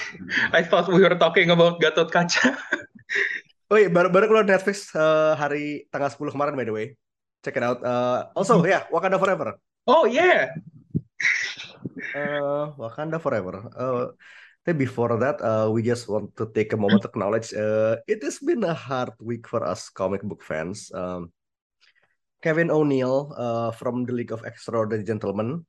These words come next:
Speaker 2: Carlos Pacheco, artis Marvel and D C, and Kevin Conroy, voice of Batman, recently passed,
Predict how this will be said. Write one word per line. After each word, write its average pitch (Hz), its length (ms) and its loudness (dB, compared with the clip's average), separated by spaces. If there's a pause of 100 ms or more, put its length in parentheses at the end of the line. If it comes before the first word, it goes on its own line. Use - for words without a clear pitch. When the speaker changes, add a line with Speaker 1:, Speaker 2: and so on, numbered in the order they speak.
(520)
Speaker 2:
Carlos 120 240 -2
Pacheco, 113 880 -2 (240)
artis - 480 -12
Marvel 110 400 -2
and 110 160 -4
D 110 80 -6
C, 139 320 -6
and 117 560 -6
Kevin 165 320 -4
Conroy, 135 400 0
voice 123 260 -4
of 131 140 -12
Batman, 123 640 -4
recently 117 320 -8
passed, 104 420 -8